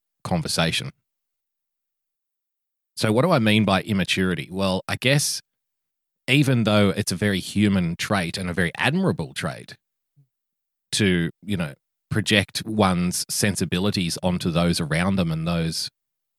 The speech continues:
uh, a-, apart from us, it, it, it doesn't always necessarily apply. And what I find immature is that we will look to politicians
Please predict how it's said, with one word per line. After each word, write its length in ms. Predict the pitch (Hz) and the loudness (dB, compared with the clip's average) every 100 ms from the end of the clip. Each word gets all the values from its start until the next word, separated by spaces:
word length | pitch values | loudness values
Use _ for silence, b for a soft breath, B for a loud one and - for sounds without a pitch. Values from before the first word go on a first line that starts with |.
| _ _ _ _ _ _ | _ _ _ _ _ _
uh, 120 | - 76 - | -12 -10 -10
a-, 180 | - 87 - | -6 -6 -4
apart 420 | 87 - 92 - | -4 0 0 0
from 160 | - | -2
us, 300 | 78 69 - - _ _ _ _ _ _ _ _ - | -4 -4 -8 -10 _ _ _ _ _ _ _ _ -2
it, 140 | 110 - | -2 0
it, 120 | 127 - | -4 -2
it 200 | 120 - | -2 2
doesn't 300 | 120 127 110 | 2 2 2
always 380 | 104 101 95 - | 2 4 2 0
necessarily 720 | 95 87 85 92 85 80 78 | -2 -2 -4 -2 -2 -2 -4
apply. 560 | 67 - 98 95 50 - _ _ _ _ _ _ _ _ _ _ _ _ _ - | -6 -4 -4 -4 -10 -16 _ _ _ _ _ _ _ _ _ _ _ _ _ -8
And 180 | 107 107 | 0 4
what 140 | 117 | 6
I 100 | 120 | 4
find 320 | 110 107 98 | 4 2 2
immature 560 | 95 87 - 117 117 104 | 0 -2 -2 0 2 2
is 220 | 87 - - _ _ _ _ _ _ _ _ _ _ | 0 -2 -8 _ _ _ _ _ _ _ _ _ _
that 160 | 110 92 | -2 2
we 160 | 104 95 | 2 4
will 180 | 92 | 2
look 280 | 87 123 123 | 4 4 4
to 120 | - | -2
politicians 1040 | 95 95 92 - 110 - 90 73 73 - | -2 0 -2 0 2 2 0 -2 -4 -4